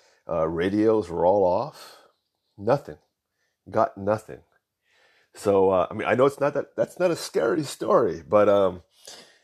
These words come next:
you know, <laughs> it, you know, uh, it still kind of, it gets to me sometimes 'cause I can't explain that. I cannot exp-, explain that. And, uh,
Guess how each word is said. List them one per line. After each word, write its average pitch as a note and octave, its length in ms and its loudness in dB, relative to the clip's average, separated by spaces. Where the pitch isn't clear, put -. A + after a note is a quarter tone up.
you A2 100 -4
know, B2+ 120 0
<laughs> - 100 -6
it, A2+ 240 0
you A#2+ 80 2
know, G#2+ 260 4
uh, F#2+ 340 2
it G#2 140 -6
still D3 260 0
kind C#3 240 -2
of, A#2+ 140 0
it G2+ 100 -4
gets C#3+ 220 0
to - 100 -6
me F#2+ 140 -6
sometimes E2+ 440 -6
'cause E2 140 -14
I F#2+ 140 2
can't A#2+ 240 -8
explain A2 440 -8
that. D2 220 -6
I G2 200 -2
cannot E2+ 340 -6
exp-, - 260 -12
explain E2+ 460 -12
that. D2 320 -8
And, E2+ 300 -8
uh, F2 260 -4